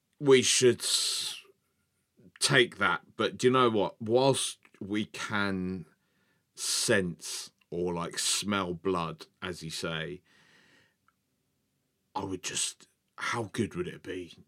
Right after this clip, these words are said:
to just have another one of those Wembley performances, like a,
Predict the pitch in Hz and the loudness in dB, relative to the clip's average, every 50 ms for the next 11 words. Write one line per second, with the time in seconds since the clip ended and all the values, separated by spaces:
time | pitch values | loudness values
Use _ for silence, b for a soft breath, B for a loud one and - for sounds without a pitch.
0 | _ - - 98 - - 101 98 - - - - 107 101 85 92 90 92 92 85 | _ -12 -12 -8 -6 -6 -6 -6 -6 -8 -6 -4 -2 -2 -2 -2 -4 -4 -6 -6
1 | 78 87 90 87 87 87 90 90 82 - - 92 87 80 78 76 80 82 80 - | -6 -6 -6 -6 -6 -8 -8 -10 -10 -8 -6 -6 -6 -6 -6 -8 -10 -12 -12 -14
2 | - 80 - - 80 82 80 80 80 78 - - 82 82 82 - - - 92 95 | -16 -16 -12 -10 -8 -8 -8 -8 -10 -12 -12 -12 -12 -12 -14 -16 -16 -14 -10 -8
3 | 85 85 87 - - 92 82 82 82 82 | -8 -8 -8 -8 -10 -8 -6 -4 -4 -6